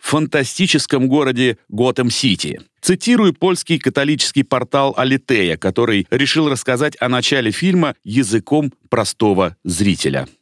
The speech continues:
Артур Флек всю жизнь отчаянно старается привлечь к себе внимание. Он решает стать комиком, чтобы смешить людей. Возможно, он надеялся почувствовать себя востребованным. А возможно, это произошло потому, что мать называла его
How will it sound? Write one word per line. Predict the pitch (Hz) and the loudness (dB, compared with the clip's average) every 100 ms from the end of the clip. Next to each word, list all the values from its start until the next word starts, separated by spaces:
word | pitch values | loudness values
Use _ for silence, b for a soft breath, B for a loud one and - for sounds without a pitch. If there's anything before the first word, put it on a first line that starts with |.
| _ | _
Артур | - 240 247 139 | -2 -2 0 -2
Флек | - 127 131 - - - | 0 2 0 -2 -20 -20
всю | - - 254 | -10 0 2
жизнь | 240 170 214 160 | 4 2 0 0
отчаянно | 147 - 165 170 156 | -2 0 0 0 -2
старается | 143 - 123 127 139 135 110 | -4 -2 -2 0 -2 -4 -4
привлечь | 107 101 107 - | -2 0 0 0
к | |
себе | - 110 101 | -2 0 0
внимание. | 98 104 98 78 76 - - | 2 2 0 -2 -8 -12 -4
Он | - 247 | -2 2
решает | 190 - 190 190 | 2 0 0 -2
стать | - - 165 165 - _ | -4 -4 -2 -2 -10 _
комиком, | - 156 120 98 - 85 78 | 0 0 2 -2 0 -2 -2
чтобы | - - 165 147 | -6 -4 0 0
смешить | - 139 202 202 | 2 2 0 0
людей. | - 87 90 | 0 2 2
Возможно, | 101 123 143 113 | 2 2 0 2
он | 123 | 0
надеялся | 127 131 131 127 | 0 0 0 -2
почувствовать | - 135 151 - 156 | -4 -2 -2 0 0
себя | - 160 | 0 0
востребованным. | 170 202 - 233 107 87 80 73 b | 0 -2 0 0 0 -2 -2 -6 b
А | 160 | -2
возможно, | 208 220 247 156 | 0 2 2 2
это | 135 104 | -2 -2
произошло | 117 110 113 - | -2 0 0 0
потому, | 113 110 110 175 | -2 0 2 2
что | 190 - | 0 0
мать | 104 139 180 | 0 2 -2
называла | 110 101 104 120 151 | -4 0 2 2 0
его | 123 107 131 127 | 2 2 2 0